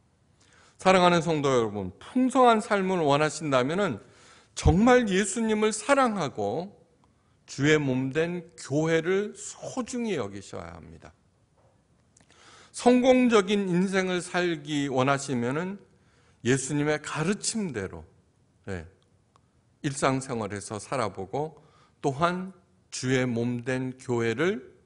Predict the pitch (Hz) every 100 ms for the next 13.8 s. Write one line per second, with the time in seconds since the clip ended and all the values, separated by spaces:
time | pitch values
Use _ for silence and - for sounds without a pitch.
0 | _ _ _ 92 82 - _ _ _ _
1 | _ _ _ _ 110 117 - 131 127 123
2 | - 233 - 220 135 135 - - 180 214
3 | 233 _ _ - 104 - 123 104 101 107
4 | 117 123 120 104 95 90 80 80 80 82
5 | _ _ _ _ _ 143 151 208 165 185
6 | 220 170 226 302 311 226 208 214 - 247
7 | 190 120 87 87 85 87 _ _ _ _
8 | _ _ _ _ _ _ _ _ _ -
9 | - - _ - 175 226 208 202 202 185
10 | 185 196 156 180 156 160 170 170 151 151
11 | 160 180 180 170 165 175 156 160 160 -
12 | 185 180 - 139 123 117 151 - 175 175
13 | 139 113 104 - 95 82 82